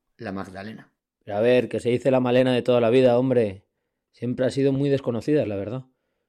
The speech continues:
Speaker 2: Lo que yo sí conozco bien es que en la misma dirección, no tan apartados, hay unos pozos que, según me contaba mi abuelo, los usaban para obtener la pez, material con el que impermeabilizaban las botas de vino y sellaban el ganado.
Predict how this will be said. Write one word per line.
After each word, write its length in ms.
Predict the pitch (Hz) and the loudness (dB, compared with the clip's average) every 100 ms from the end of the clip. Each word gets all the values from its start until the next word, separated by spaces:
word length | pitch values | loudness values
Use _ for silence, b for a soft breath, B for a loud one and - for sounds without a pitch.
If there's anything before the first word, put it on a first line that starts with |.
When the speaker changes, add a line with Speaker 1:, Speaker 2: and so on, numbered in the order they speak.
| _ - | _ -10
Speaker 2:
Lo 140 | 110 | -8
que 100 | 101 | -6
yo 120 | 110 | -6
sí 100 | 151 | -6
conozco 380 | 151 147 - 127 | -6 -6 -6 -2
bien 380 | 135 131 160 - _ - | -2 -2 -6 -18 _ -18
es 100 | - | -10
que 80 | |
en 60 | 156 | -6
la 60 | 147 | -4
misma 180 | 143 | -4
dirección, 680 | 135 117 104 139 117 110 110 | -4 -4 -4 0 0 -2 -12
no 120 | 123 | -10
tan 140 | 127 131 | -6 -4
apartados, 600 | 113 117 131 110 104 _ | -4 -2 0 -2 -4 _
hay 120 | 113 | -8
unos 160 | 127 127 | -6 -6
pozos 380 | - 127 135 - | -8 -8 -8 -10
que, 240 | 98 78 | -12 -12
según 320 | - 117 98 113 | -12 -10 -8 -6
me 80 | |
contaba 320 | 113 113 113 107 | -6 -6 -6 -6
mi 60 | |
abuelo, 420 | 104 117 107 110 _ _ _ _ - | -4 -2 -4 -10 _ _ _ _ -12
los 140 | 104 | -10
usaban 320 | 110 131 147 | -6 -4 -4
para 160 | 143 127 | -4 -6
obtener 380 | 127 110 123 117 | -6 -10 -8 -8
la 120 | 95 | -6
pez, 240 | 139 - _ _ _ _ _ - | -8 -8 _ _ _ _ _ -16
material 480 | 107 101 117 156 | -12 -6 -4 -4
con 140 | 156 110 | -8 -12
el 100 | 101 | -12
que 80 | 104 | -14
impermeabilizaban 760 | 104 104 101 95 - 123 123 | -12 -10 -8 -10 -6 -6 -6
las 120 | 107 | -8
botas 320 | 101 98 90 | -8 -10 -12
de 60 | 90 | -10
vino 280 | 117 165 - _ | -10 -12 -16 _
y 80 | 113 | -18
sellaban 380 | 98 101 120 104 | -12 -10 -10 -12
el 80 | 92 | -14
ganado. 400 | 101 90 90 | -14 -14 -18